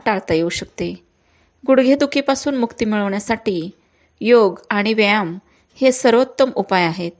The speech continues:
योगासने केवळ गुडघेदुखी कमी करण्यासाठी नाहीत, तर ते शरीराची लवचिकता वाढवतात, स्नायूंना बळकटी देतात आणि सांध्यामधील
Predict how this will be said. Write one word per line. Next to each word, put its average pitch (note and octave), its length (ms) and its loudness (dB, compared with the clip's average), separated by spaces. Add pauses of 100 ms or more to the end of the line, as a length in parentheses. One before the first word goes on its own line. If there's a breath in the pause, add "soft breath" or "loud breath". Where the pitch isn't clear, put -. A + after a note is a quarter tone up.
(680)
योगासने A#3 800 2
केवळ A3+ 360 2
गुडघेदुखी B3 640 -2
कमी A#3 260 -2
करण्यासाठी G#3+ 580 -4
नाहीत, G3+ 440 -4 (340)
तर G#3+ 100 0
ते G#3+ 340 0
शरीराची A3+ 720 0
लवचिकता A3+ 500 -2
वाढवतात, F3 440 -2 (800 soft breath)
स्नायूंना A3+ 520 0
बळकटी A3+ 460 2
देतात F3 360 -2 (560)
आणि G#3+ 180 -2
सांध्यामधील G#3+ 800 0